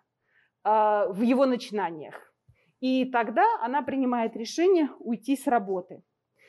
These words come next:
А, <clears throat> у нас здесь есть, эм, в разделе "Перестройка", мы сейчас с него подойдём, пройдите, пожалуйста, несколько шагов вперёд. А, в разделе "Перестройка", который рассказывает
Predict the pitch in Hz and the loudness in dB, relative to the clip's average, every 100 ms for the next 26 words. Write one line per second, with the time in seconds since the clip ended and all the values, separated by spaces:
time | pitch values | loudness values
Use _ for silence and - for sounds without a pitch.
0 | _ _ _ _ _ - 233 240 240 - | _ _ _ _ _ 0 4 4 2 0
1 | - 302 240 151 - _ _ _ _ - | 2 4 4 -4 -16 _ _ _ _ -10
2 | 226 294 370 - - 226 208 339 339 226 | -2 2 0 -2 -4 -2 0 0 -2 -4
3 | 302 285 - 247 226 226 214 - - - | -2 -2 -4 -6 -4 -4 -6 -10 -20 -10
4 | 208 214 254 233 269 240 220 208 - 285 | -6 0 0 2 2 2 2 -2 0 4
5 | 403 403 233 233 220 247 240 208 202 202 | 4 2 -2 -4 -4 -2 -2 -2 -2 -2
6 | 202 370 415 - 233 208 190 208 185 180 | 0 -2 -2 -4 -4 -4 -8 -10 -8 -6
7 | 175 - 190 214 208 185 190 - 196 160 | -8 -8 -6 -6 -6 -8 -8 -4 -4 -4
8 | - - 196 415 - _ _ _ _ _ | -6 0 2 2 0 _ _ _ _ _
9 | _ _ - _ _ _ - - _ _ | _ _ -20 _ _ _ -20 -20 _ _
10 | _ _ _ _ _ _ _ 196 214 214 | _ _ _ _ _ _ _ 2 4 2
11 | 190 226 196 330 311 - 240 - 302 359 | 2 -2 -2 -4 -4 -4 -8 -10 -8 -8
12 | 294 233 214 233 233 220 233 - 269 277 | -8 -10 -8 -6 -4 -4 -8 -4 -4 -2
13 | 262 208 233 226 | -4 -4 -4 -4